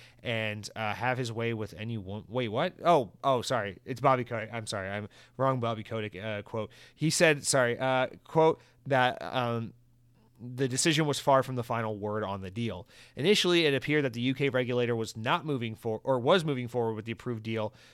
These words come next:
uh, before today's announcement. So this comes as somewhat of a surprise. While the C M A provi-, uh, in, uh, we, in, side note, we talked about that last week, how it looked like this was just about to be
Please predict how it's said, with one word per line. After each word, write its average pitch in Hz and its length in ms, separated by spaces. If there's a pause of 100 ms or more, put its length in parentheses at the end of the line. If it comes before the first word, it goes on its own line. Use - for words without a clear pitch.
(120)
uh, 110 100
before 131 320
today's 127 260
announcement. 110 420
So 110 100
this 110 80
comes 151 240
as 113 200 (100)
somewhat 120 340
of 95 80
a 95 40
surprise. 95 540 (240)
While 175 160
the 185 60
C 226 160
M 214 80
A 208 100
provi-, 151 420
uh, 135 220
in, 123 220
uh, 120 240
we, 120 280
in, 110 200 (180)
side 117 240
note, 107 140
we 110 80
talked 117 220
about 113 100
that 104 120
last 107 280
week, 110 160
how 110 100
it 107 60
looked 110 200
like 101 100
this 104 140
was 104 120
just - 180
about 104 220
to - 80
be 98 160